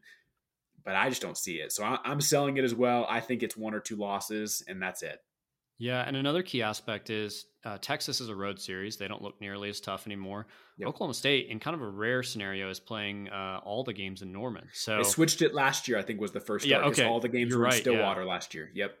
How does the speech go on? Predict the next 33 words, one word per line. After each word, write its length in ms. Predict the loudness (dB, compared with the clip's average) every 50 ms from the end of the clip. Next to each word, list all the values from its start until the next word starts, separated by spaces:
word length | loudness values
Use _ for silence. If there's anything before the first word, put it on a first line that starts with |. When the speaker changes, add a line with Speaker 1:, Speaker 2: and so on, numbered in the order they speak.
| _ -12
Speaker 2:
Yeah, 400 | -4 0 2 4 4 4 2 2
yeah. 240 | 0 0 0 2 4
Speaker 1:
I 80 | 4 4
Speaker 2:
And 40 |
that 40 | 6
Speaker 1:
prefer 160 | 6 6 8 8
Speaker 2:
was 80 | 8 8
Speaker 1:
it 80 | 6
that 180 | 4 2 2 2
way. 200 | 0 -2 -2 -4 -10 _ _ _ _ _ _ _ _ _ _ _
Speaker 2:
Yeah, 320 | 4 6 6 6 6 4 0 -8 -20 -18 _
that 80 | 2 2
was 120 | 2 4
tough. 160 | 2 2 2 4
I, 140 | 2 2 2
I, 200 | 2 -2 -2 0
yeah, 180 | 4 4 4
I 40 | 4
don't, 220 | 4 2 -2 -4 -2
wouldn't 380 | -2 0 0 0 -2 -4 -8 -14 -20 _ _ _ -2
like 180 | -2 -2 -2
to 80 | -4 -6
have 220 | -2 -2 0 0
'em 120 | -2 -8 -8
played 240 | -6 -6 -4 -4
in 60 | -4 -6
Oklahoma 260 | -8 -8 -10 -12 -10
City. 280 | -10 -8 -6 -6 -4 -4
That 200 | -6 -8 -10 -12
feels 440 | -10 -10 -10 -8 -10 -12 -12 -14 -16 _ _ _
kind 200 | -18 -16 -14 -14
of 100 | -12 -14
sterile. 420 | -12 -12 -12 -10 -10 -10 -10 -12